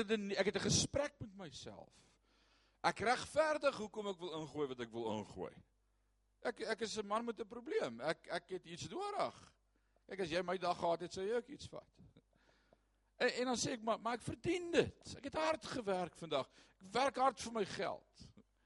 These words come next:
Jy het 'n gesprek met jouself. Daai saadjie is nou besig om te groei. Jy dink nou daaroor.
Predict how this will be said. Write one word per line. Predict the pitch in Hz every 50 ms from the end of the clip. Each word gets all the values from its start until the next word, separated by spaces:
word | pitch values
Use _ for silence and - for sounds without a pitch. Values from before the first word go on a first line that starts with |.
| _ _ _ - -
Jy | - 214
het | 226 269
'n | - 311
gesprek | - - - - 302 302 302 294 302
met | - - 269
jouself. | 240 220 - 214 196 190 185
Daai | 196 208 247 262 240
saadjie | - - - 254 262 269 285 294 - - 285 294 294 - - - - -
is | - 190 180
nou | 196 233 247
besig | 202 220 247 247 220 254 -
om | 247 240
te | - 226
groei. | 202 - 285 - 262 233 185 139 123
Jy | 147 175 196 175 156
dink | - 208 226 233 202 -
nou | 214 202
daaroor. | 175 170 156 143 151 151 131 107